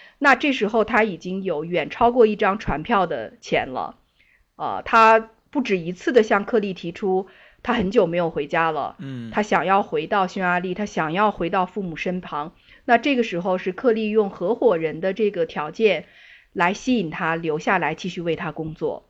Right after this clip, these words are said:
Speaker 2: 嗯，其实这里可以多谈几句这个《诺曼底公寓》啊，我查了一下，它的业主呢，
Speaker 1: 嗯。
Speaker 2: 其实是万国储聚会，也能看出当时上海主要是这个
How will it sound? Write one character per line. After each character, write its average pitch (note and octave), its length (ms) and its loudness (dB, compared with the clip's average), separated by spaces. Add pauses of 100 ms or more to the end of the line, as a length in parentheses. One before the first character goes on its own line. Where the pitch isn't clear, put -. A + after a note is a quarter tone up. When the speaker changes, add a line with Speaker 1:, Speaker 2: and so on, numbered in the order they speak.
(140)
Speaker 2:
嗯， A#2+ 540 -14 (340)
其 - 100 -10
实 F3+ 80 0
这 G3 120 0
里 C3 100 2
可 C#3+ 160 -2
以 C#3 100 2
多 D#3+ 160 -4
谈 D3 220 -2
几 B2 160 -8
句 A2 420 -4
这 A#2 140 -6
个 A2 80 -4
《诺 C#3 160 -6
曼 B2 80 -4
底 G2 80 -4
公 B2+ 240 -8
寓》 C#3 120 -4
啊， - 120 -4
我 G#2 200 -2
查 G2 220 -4
了 D#3 120 -2
一 D3 40 -4
下， D3+ 160 -2
它 D#3 140 -4
的 C3 200 -4 (360)
业 A3 220 4
主 G#2+ 240 -4
呢， F#2+ 200 -4
Speaker 1:
嗯。 A2 40 -8
Speaker 2:
其 B2 160 -8
实 C3+ 120 -4
是 B2 540 0
万 D3+ 220 0
国 A#2 180 -2
储 C3 160 -14
聚 B2+ 100 -10
会， C3+ 280 -4 (340)
也 A#2+ 100 -2
能 C3 100 -2
看 D#3 220 0
出 D#3 200 -4
当 E3 180 0
时 D#3 120 -2
上 D#3 260 0
海 G2+ 180 -8
主 - 200 -12
要 A#2 160 -2
是 A#2+ 260 -8
这 A#2 180 -8
个 G2+ 300 -12